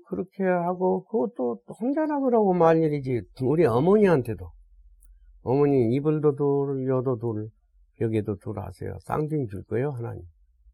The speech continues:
이랬다고. 어머니가 막 걱정을 하고, "이 아이는 막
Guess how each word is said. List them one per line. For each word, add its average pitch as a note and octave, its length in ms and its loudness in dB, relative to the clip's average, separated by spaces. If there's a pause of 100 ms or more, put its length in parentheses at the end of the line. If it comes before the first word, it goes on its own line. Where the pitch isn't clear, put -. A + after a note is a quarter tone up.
(280)
이랬다고. G#2 640 -6 (1040)
어머니가 C3 480 -2
막 A#2 220 -10
걱정을 A2+ 520 -2
하고, - 320 -16 (1200)
"이 G#2 100 -2
아이는 F#2 240 -4
막 E2 160 -10